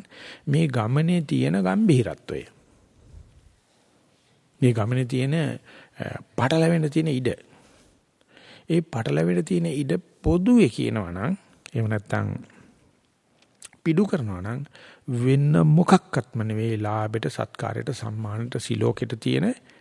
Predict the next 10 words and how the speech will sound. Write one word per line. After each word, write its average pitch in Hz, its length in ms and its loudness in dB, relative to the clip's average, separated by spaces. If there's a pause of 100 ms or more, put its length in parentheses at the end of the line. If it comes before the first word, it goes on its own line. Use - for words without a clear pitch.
(140)
කෑදරකම. - 580 -12 (1120)
එහෙම 147 180 4
නැත්නම් 165 340 0
නිවන 165 260 0
කියන 156 200 -4
එක 170 100 -4
එච්චර 156 260 -4
අමාරු 113 300 -6
වැඩක් 123 260 -4
නෙවෙයි. - 240 -18